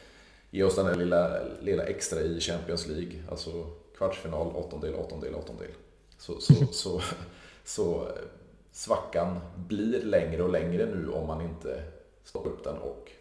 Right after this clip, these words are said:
Speaker 1: får ett, får ett steg uppåt direkt.
Speaker 2: E-, exakt, jag håller med. Och... Och, och den som kan göra det, det är ju ledningen, och det är ju där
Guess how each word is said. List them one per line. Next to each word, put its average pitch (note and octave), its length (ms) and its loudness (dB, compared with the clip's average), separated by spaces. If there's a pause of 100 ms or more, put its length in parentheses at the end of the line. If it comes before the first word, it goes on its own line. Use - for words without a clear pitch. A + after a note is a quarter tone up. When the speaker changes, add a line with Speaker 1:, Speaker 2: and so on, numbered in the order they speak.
(300)
Speaker 1:
får G2 220 2
ett, F2+ 280 0
får G#2 140 4
ett D#2+ 120 4
steg F2 280 2
uppåt - 440 -4
direkt. - 500 -6 (1200)
Speaker 2:
E-, - 240 10
exakt, A#3+ 320 4
jag F#3+ 60 6
håller G#3+ 140 10
med. G#3 320 8
Och... G3+ 400 8 (840)
Och, - 200 8 (200)
och G3+ 120 8
den G#3 200 10
som A#3 420 4
kan G#3+ 260 8
göra C4+ 260 8
det, E3 160 6
det D#3 200 6
är D#4 60 10
ju A3+ 140 10
ledningen, B2+ 720 4
och F#2+ 120 4
det - 80 6
är - 60 6
ju A#2+ 80 6
där B2+ 600 4